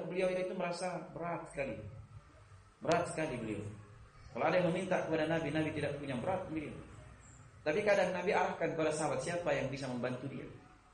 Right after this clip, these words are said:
Begitu Nabi. Memberikan syafaat. "Isfa'u fatu'jaru," kata Nabi. "Berilah syafaat, maka engkau akan mendapat balasan." Ini boleh kita memberi syafaat. "Anu bagaimana,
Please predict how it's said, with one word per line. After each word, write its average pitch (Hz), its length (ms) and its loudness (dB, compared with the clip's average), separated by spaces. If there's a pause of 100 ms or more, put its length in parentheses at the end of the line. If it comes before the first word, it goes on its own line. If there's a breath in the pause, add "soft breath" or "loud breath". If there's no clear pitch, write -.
(360)
Begitu 196 300 0
Nabi. 180 180 2 (840)
Memberikan 202 400 6
syafaat. 202 480 4 (1300)
"Isfa'u 170 580 4
fatu'jaru," 202 680 2
kata 180 160 0
Nabi. 175 240 -4 (1800)
"Berilah 170 240 4
syafaat, 214 720 2
maka 170 320 2
engkau 202 160 6
akan 190 240 4
mendapat 180 400 2 (1300)
balasan." 175 640 2
Ini 240 240 -4
boleh 269 240 6
kita 226 80 2
memberi 214 240 2
syafaat. 214 400 -2
"Anu 135 160 -8
bagaimana, 123 400 -2